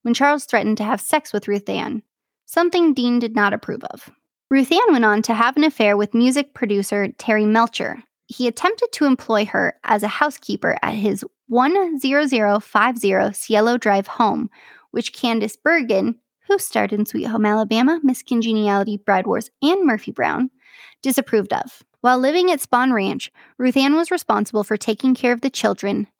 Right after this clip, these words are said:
dumpster diving, and panhandling. She acquired her nickname Weesh from ranch owner George Spahn, although there are different theories as to what this nickname meant.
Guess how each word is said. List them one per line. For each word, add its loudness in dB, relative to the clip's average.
dumpster 0
diving, -2
and 2
panhandling. -2
She 0
acquired 0
her -2
nickname 0
Weesh -4
from 0
ranch 2
owner 2
George -2
Spahn, -2
although 4
there 2
are 0
different 0
theories 0
as 0
to -6
what -2
this -2
nickname 0
meant. -4